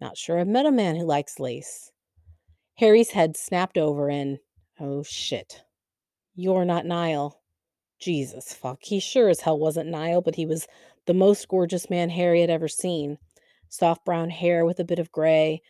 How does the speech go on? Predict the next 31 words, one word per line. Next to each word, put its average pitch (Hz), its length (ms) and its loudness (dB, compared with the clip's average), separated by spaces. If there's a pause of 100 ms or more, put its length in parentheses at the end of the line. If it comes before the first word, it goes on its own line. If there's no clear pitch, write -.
(220)
beautiful 175 380 2
blue 175 280 2
eyes 175 320 0
full 170 180 0
of 175 100 0
confusion, 180 680 0
and 180 140 -6
a 180 60 -4
bit 214 180 2
of 214 100 0
scruff - 440 0
littered 160 320 0
the 165 80 -6
man's 160 340 -4
sinful, 180 560 -4
chiseled 156 480 -6
jawline. 165 720 -6 (1080)
"Excellent 160 460 -8
observation," 180 720 -2
the 143 120 -6
other 147 180 -6
man 143 260 -6
teased, 147 480 -12
one 156 200 -6
eyebrow 143 400 -6
raised. 147 560 -8 (880)
"Um," 285 580 2 (180)
he 185 200 -4
gulped, - 540 2
face 160 280 -2
flushed. - 580 -4